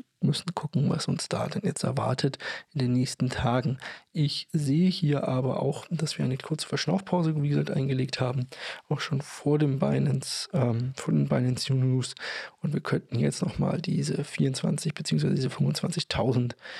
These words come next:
in Angriff nehmen, finde ich. Das war's dann auch die Woche. Wir haben es geschafft,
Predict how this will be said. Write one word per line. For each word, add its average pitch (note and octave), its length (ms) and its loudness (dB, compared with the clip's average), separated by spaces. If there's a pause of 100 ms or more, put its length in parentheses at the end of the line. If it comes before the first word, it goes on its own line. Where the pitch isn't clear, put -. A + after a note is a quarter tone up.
(160)
in C#3 220 0 (180)
Angriff C#3 640 4
nehmen, C#3+ 460 2 (340)
finde C#3 300 2
ich. - 340 -4 (1500)
Das C3+ 300 0
war's G3+ 140 2
dann G3+ 140 4
auch C#3+ 120 2
die D#3 120 2
Woche. D3 260 2 (200)
Wir D3 340 4
haben E3+ 380 2
es D#3 160 -2
geschafft, - 420 -4